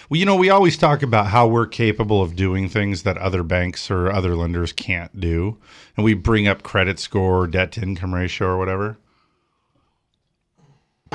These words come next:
I did a loan a couple years ago for this guy. He called me up and said, um, that he and his wife were both on, um, permanent disability,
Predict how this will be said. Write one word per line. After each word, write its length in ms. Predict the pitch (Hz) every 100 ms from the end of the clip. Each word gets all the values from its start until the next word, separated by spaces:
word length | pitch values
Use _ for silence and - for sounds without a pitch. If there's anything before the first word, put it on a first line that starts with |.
| - - -
I 80 | -
did 60 | 170 190
a 20 |
loan 240 | 127 123
a 40 | 120
couple 260 | 110 120
years 260 | 98 101 95
ago 160 | 101
for 160 | 95 98
this 160 | 90 -
guy. 220 | 92 92
He 40 |
called 280 | - 113 117
me 120 | 107
up 200 | 92 90
and 160 | - 98
said, 300 | - 90 87
um, 480 | 98 87 82 82 80 _ _ _
that 160 | 104 104
he 200 | 139 165
and 80 |
his 140 | 151 98
wife 420 | 101 98 104 -
were 120 | 101
both 480 | 76 104 98 107 -
on, 560 | 107 98 92 90 87 82 _ - _ 107
um, 180 | 87
permanent 420 | 82 - 113 101 95
disability, 680 | 95 - 87 82 76 73